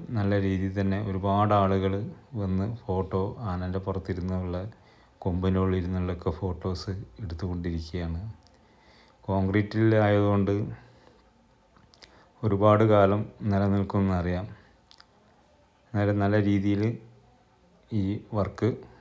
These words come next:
ചെയ്തതിന് സംതൃപ്തനായിരിക്കുന്നു. ഒരുപാട് പാളിച്ചകളുണ്ട്, എന്നാലും നല്ല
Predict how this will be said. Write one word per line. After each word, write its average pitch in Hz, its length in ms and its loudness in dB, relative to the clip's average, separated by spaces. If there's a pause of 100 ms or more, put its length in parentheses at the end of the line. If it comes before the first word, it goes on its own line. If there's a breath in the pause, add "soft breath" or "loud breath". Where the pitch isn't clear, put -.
(120)
ചെയ്തതിന് 98 540 0
സംതൃപ്തനായിരിക്കുന്നു. 95 1120 -2
ഒരുപാട് 98 400 0
പാളിച്ചകളുണ്ട്, 104 580 2
എന്നാലും 98 400 -2
നല്ല 101 240 0